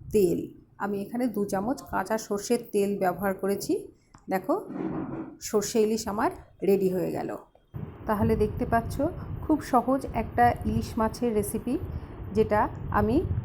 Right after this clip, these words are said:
তোমাদেরকে বানিয়ে দেখালাম। তোমরাও এইভাবে বাড়িতে বানাবে। আর আমার চ্যানেলটা যদি ভালো লেগে থাকে, তোমরা কিন্তু অবশ্যই লাইক, শেয়ার আর সাবস্ক্রাইব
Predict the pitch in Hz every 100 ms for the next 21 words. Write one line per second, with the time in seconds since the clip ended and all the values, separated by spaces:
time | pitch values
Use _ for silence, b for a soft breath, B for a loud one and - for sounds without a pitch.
0 | - 196 190 196 - 262 277 202 190 202
1 | 196 180 185 180 196 339 - - - -
2 | 220 226 254 247 220 226 233 233 196 202
3 | 220 202 180 175 226 - - - 190 180
4 | 240 - - - - - 202 240 - 190
5 | 202 214 240 220 240 190 - 202 214 202
6 | 185 190 190 269 453 - - - 240 247
7 | 247 240 254 190 190 - - 226 294 -
8 | - - 190 214 - - 208 196 - -
9 | 196 - 160 160 - 196